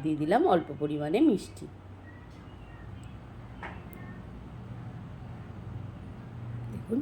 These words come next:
চিংড়ি মাছ আর ভিন্ডি কিন্তু সুন্দরভাবে ভাজা হয়ে গেছে। এরপর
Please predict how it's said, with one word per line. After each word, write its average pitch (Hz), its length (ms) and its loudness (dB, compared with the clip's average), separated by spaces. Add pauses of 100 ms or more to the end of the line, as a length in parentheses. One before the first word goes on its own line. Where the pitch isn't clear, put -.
চিংড়ি 180 300 8
মাছ 214 280 6
আর 175 200 8
ভিন্ডি 170 320 6
কিন্তু 170 240 4 (120)
সুন্দরভাবে 180 720 6 (760)
ভাজা 180 360 10
হয়ে 151 180 6
গেছে। 147 320 2 (1800)
এরপর 277 420 12